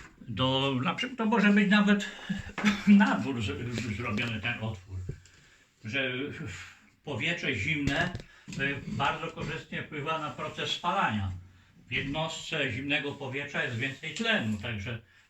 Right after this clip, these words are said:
to jest bardzo korzystne. I to tylko wystarczy tam dwa metry, czy ile tam Państwo jak będziecie mieli. To zależy od, od komina i o-, odległości pieca do innego pomieszczenia.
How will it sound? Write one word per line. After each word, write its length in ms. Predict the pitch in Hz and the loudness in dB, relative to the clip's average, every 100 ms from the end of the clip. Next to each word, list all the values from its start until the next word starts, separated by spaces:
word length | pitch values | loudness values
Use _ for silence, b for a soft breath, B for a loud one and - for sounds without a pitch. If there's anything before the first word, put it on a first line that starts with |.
| - | -10
to 60 | |
jest 180 | 123 107 | -6 -2
bardzo 340 | 139 165 160 147 | -2 -2 -4 -8
korzystne. 800 | 131 113 131 - 147 139 - - _ _ - - _ _ _ _ _ _ _ - _ B B B B - | -6 -4 -4 -4 -6 -4 -6 -8 _ _ -20 -20 _ _ _ _ _ _ _ -20 _ B B B B -10
I 120 | 392 | -6
to 160 | 370 233 | -4 -2
tylko 280 | 262 220 | 0 2
wystarczy 480 | 208 190 208 190 196 | 4 4 2 2 0
tam 380 | 180 160 127 123 | -2 -2 0 0
dwa 240 | 113 160 | 2 2
metry, 320 | 139 143 139 104 | 2 0 0 -2
czy 180 | 107 | -2
ile 160 | 117 113 | 0 -2
tam 200 | 107 104 | -2 -2
Państwo 300 | 107 104 120 | -2 -4 -4
jak 120 | 110 | -2
będziecie 260 | 107 107 107 | -2 -2 -2
mieli. 340 | 110 104 92 - B B B _ - - | -2 -2 -6 -10 B B B _ -12 -8
To 300 | - - - | -8 -6 -2
zależy 320 | 131 131 120 | 0 0 0
od, 200 | 123 127 | -2 -4
od 200 | 120 98 | -6 -8
komina 760 | - 123 127 123 123 110 101 - _ _ - | -6 -4 0 0 0 -2 -4 -8 _ _ -12
i 240 | 135 135 | -8 -6
o-, 200 | 131 - | -6 -4
odległości 680 | 127 120 123 117 123 - 117 | -2 -2 -2 -2 -2 -2 -6
pieca 380 | 131 135 110 123 | -4 -4 -4 -4
do 100 | 117 | -2
innego 360 | 117 120 113 101 | -2 0 -2 -4
pomieszczenia. 680 | 104 110 104 - 92 90 | -4 -4 -4 -6 -6 -6